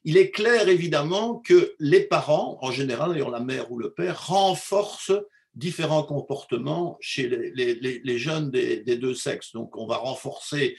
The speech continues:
l'agressivité chez le, le garçon, la mobilité, la prise de risque. Un garçon ne pleure pas, on va renforcer les comportements sociaux chez la jeune femelle, la jeune fille, et cetera.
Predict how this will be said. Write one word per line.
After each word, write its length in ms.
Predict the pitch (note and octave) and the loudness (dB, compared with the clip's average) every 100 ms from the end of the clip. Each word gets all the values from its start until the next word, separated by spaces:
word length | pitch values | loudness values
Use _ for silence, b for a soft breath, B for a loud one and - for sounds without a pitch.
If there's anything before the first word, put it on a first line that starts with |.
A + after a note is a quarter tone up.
| B - | B -4
l'agressivité 920 | C3 A#2 B2 - A#2 B2 A2+ C3 B2 | -2 0 -2 -4 -8 -10 -8 -4 -4
chez 200 | - A#2 | -2 -2
le, 240 | A2+ G#2 | -2 -4
le 160 | A2 G#2+ | -4 -6
garçon, 480 | A#2 - - D3+ D#3+ | -8 -8 -8 -6 -2
la 140 | C3 | -2
mobilité, 880 | A#2+ A#2+ B2 A#2+ A#2 - D#3 E3 E3+ B B | -2 -4 -4 -8 -10 -4 0 2 0 B B
la 120 | A#2+ | -8
prise 340 | - - A#2+ G#2+ | -8 -8 -8 -2
de 80 | |
risque. 480 | B2+ C#3+ D#3+ E3+ - A2+ | -2 2 0 0 -4 -6
Un 80 | A#2+ | -4
garçon 400 | B2+ - - A#2 | -4 -6 -10 -10
ne 60 | |
pleure 300 | - A2+ - - | -6 -8 -8 -4
pas, 160 | D3 | -2
on 160 | D3+ B2+ | -2 -2
va 100 | A2+ | -4
renforcer 880 | B2+ B2 - C#3+ - - C#3 A#2+ B B B - | -2 -6 -6 -12 -10 -6 -4 -4 B B B -6
les 160 | A#2+ | -4
comportements 520 | C3 A#2+ - C3 B2 | -4 -6 -6 -6 -6
sociaux 460 | A#2+ B2 A#2 - A#2 | -8 -8 -8 -6 -8
chez 160 | - G#2+ | -6 -8
la 140 | - | -8
jeune 200 | A2+ G#2+ | -10 -12
femelle, 380 | - A#2+ A#2 A#2+ | -14 -12 -8 -8
la 120 | A#2 | -8
jeune 220 | A#2 G#2+ | -10 -12
fille, 300 | - C#3+ D3 | -12 -8 -4
et 80 | - | -4
cetera. 520 | - - C#3 C3+ - | -6 -8 -6 -6 -8